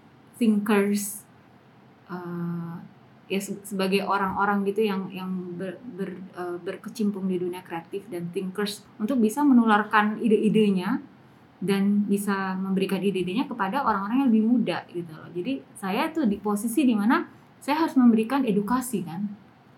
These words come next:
terhadap pengalaman-pengalaman saya. Insya Allah masih bisa diterima pengalaman-pengalaman itu. Nah,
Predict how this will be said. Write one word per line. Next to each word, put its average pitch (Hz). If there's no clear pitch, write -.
terhadap 202
pengalaman-pengalaman 175
saya. 170
Insya 185
Allah 262
masih 226
bisa 175
diterima 180
pengalaman-pengalaman 160
itu. 185
Nah, 165